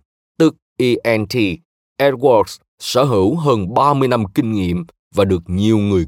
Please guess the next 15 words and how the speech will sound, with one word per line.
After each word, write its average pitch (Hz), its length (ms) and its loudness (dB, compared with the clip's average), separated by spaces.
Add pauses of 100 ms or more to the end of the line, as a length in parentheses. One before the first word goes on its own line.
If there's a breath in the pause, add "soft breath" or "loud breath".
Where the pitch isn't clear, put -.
kính 160 240 -4
trọng. - 300 -4 (680)
Còn 110 320 2
bác 180 140 2
sĩ - 200 0
gây 147 160 4
mê 120 280 4 (120)
Anderton 117 680 0 (340)
cũng 107 280 -4
có 135 160 2
mười 117 280 0
sáu 131 420 -8
năm 151 240 -2
kinh 87 160 -2
nghiệm. 80 260 -6